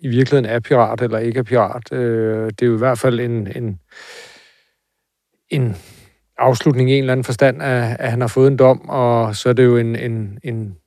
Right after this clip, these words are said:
mystisk drejning, den tager, når, når Nigeria kritiserer det danske retssystem og kræver danske, øh, elitesoldater udleveret til retsforfølgelse i, i Afrika. Det er jo en, en meget atypisk situation i hvert fald.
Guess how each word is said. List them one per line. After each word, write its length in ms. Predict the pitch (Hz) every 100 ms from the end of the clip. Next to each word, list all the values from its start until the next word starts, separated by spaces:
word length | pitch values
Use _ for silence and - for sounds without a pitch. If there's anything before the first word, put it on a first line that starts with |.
| -
mystisk 400 | 131 127 156 123
drejning, 380 | 123 120 143 127
den 100 | 117
tager, 260 | - 120 127
når, 300 | 123 113 110
når 260 | 123 113
Nigeria 500 | 110 113 131 127 127
kritiserer 420 | 117 123 101 131
det 140 | 110 104
danske 340 | 120 131 -
retssystem 600 | 123 113 123 113 131 117
og 140 | 120 110
kræver 500 | - 113 110 107 104 -
danske, 480 | 117 117 - 131 110 156 131
øh, 220 | 113 110
elitesoldater 760 | 117 107 120 - 131 113 113 113
udleveret 500 | 120 120 120 120 117
til 100 | 104
retsforfølgelse 840 | 110 113 - - 127 131 - 131
i, 280 | 127 120 113 110 160
i 120 | 139 127
Afrika. 500 | 117 101 - 123 113
Det 160 | -
er 80 | 123
jo 260 | 123 113 98 120 123 -
en, 240 | 120 101 -
en 100 | 113
meget 240 | 104 120
atypisk 480 | 104 104 - 117 107
situation 440 | - 123 113 127 139
i 40 |
hvert 220 | 117 117
fald. 140 | -